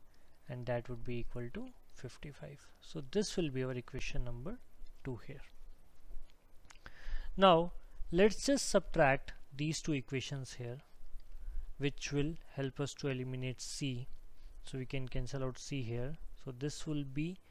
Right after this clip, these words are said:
minus four m is equal to minus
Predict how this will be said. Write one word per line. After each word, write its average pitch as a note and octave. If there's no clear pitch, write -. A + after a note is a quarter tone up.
minus C3
four E3+
m C3+
is B2+
equal B2
to F#3+
minus A#2+